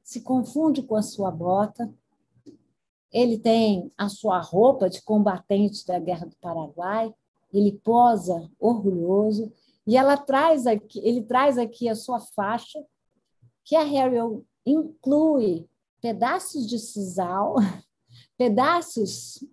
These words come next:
ah, da técnica de cestaria da comunidade quilombola, que se chama Comunidade Quilombola de Félix José Rodrigues, e são esses pedaços de cestaria que servem de condecoração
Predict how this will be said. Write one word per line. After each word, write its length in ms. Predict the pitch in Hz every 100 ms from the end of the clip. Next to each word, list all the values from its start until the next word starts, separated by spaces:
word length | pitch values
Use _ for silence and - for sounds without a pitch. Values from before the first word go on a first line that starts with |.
| _
ah, 440 | 202 202 190 180 180
da 160 | 202
técnica 560 | 202 254 294 294 262 214
de 80 | 196
cestaria 1000 | 240 226 - 214 196 214 247 196 170 - _ _ _ _
da 160 | 190 233
comunidade 800 | 233 240 233 202 202 220 208 -
quilombola, 960 | 240 233 196 185 202 226 214 170 156 -
que 100 | -
se 160 | 190 214
chama 380 | - 220 202 202
Comunidade 640 | 208 208 202 208 208 -
Quilombola 580 | 214 196 185 196 190 180
de 140 | 175
Félix 400 | - 202 185 185
José 320 | - 175 175
Rodrigues, 760 | 170 180 170 185 202 226 240 _ _ _ _ _ _ _ -
e 40 |
são 200 | 226 320
esses 260 | 370 370 -
pedaços 600 | 330 247 294 392 - 294
de 100 | 277
cestaria 680 | - 240 233 233 202 208 214
que 120 | 240
servem 480 | 220 226 202 202 214
de 100 | 208
condecoração 1040 | - 220 214 208 220 208 208 - 180 180